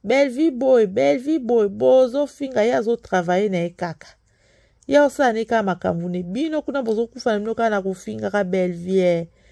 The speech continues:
Finga ka Belvi, eh. Entre temps, ye azosala ne kaka makambo na ye. Aokipe ne bino te, aosala kaka mosala na ye. Hmm?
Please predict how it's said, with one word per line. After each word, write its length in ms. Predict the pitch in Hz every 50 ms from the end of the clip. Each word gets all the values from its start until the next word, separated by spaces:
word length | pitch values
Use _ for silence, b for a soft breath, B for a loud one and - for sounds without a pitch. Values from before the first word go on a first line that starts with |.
| b b b b
Finga 400 | - - 247 247 240 240 226 220
ka 160 | - 220 214
Belvi, 460 | 190 196 190 185 180 170 175 202 208
eh. 120 | 196 190 -
Entre 380 | - - 254 247 - - 202 190
temps, 220 | 190 - 233 226
ye 400 | 220 220 226 226 208 196 202 202 _ -
azosala 640 | - 208 208 202 190 214 247 240 - - 254 220 196
ne 120 | 196 208
kaka 180 | - 220 214 190
makambo 500 | 185 175 170 - 170 165 160 160 160 160
na 100 | 160 165
ye. 220 | 160 160 160 156 b b b b b b b b
Aokipe 560 | 202 208 233 254 254 - 220 190 - 220 214
ne 140 | 214 214 202
bino 300 | 190 208 208 208 208 208
te, 280 | - 214 214 214 226 _ _ _ _ -
aosala 400 | - 185 202 214 - - 233 202
kaka 200 | - 214 214 202
mosala 520 | 185 175 165 - - 202 196 190 190 185
na 160 | 170 165 160 151
ye. 220 | 147 147 143 143 - _ _ _ _ _ _ _ _ _ _ _ _ _ _ _ _
Hmm? 300 | 196 175 175 175 185 208